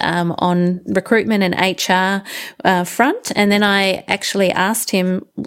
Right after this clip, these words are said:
"Peter, do you mind if I interview you?" Because sometimes if I, um, ask a, um, line manager within a company, it's quite difficult to get the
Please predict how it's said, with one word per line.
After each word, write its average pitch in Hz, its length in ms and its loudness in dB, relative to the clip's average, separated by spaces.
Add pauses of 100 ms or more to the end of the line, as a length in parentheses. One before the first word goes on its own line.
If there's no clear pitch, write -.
(260)
"Peter, 262 240 0
do 262 160 0
you 480 160 0
mind 214 280 2
if 208 160 0
I 190 120 2
interview 262 420 2
you?" 170 200 0
Because 175 420 0 (440)
sometimes 247 520 2
if 190 140 0
I, 175 280 2 (100)
um, 170 340 0
ask 175 400 -2 (140)
a, 170 680 0
um, 170 300 -8
line 202 380 2
manager 160 400 -2
within 170 260 0
a 165 80 0
company, 180 440 0
it's - 120 -4
quite - 300 -2
difficult - 580 -2 (260)
to 165 260 0
get - 340 0 (140)
the 156 340 0